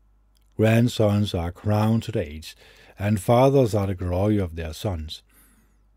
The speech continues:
Upright speech does not befit a fool. How much less does false speech befit a ruler?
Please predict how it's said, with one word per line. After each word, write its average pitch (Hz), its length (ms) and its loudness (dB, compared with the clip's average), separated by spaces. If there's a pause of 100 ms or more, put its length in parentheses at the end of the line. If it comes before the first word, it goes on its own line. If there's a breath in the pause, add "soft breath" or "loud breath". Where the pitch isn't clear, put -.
(480)
Upright 123 380 2
speech - 360 -4 (220 loud breath)
does 107 240 -6
not 131 220 -6 (640)
befit 113 320 0
a 113 60 -2
fool. 82 340 -2 (600 soft breath)
How 143 240 0
much 117 360 -4
less 101 260 -2
does 87 280 -8
false 104 440 -4
speech - 400 -8
befit 101 300 -8
a 104 80 -2
ruler? 98 380 -2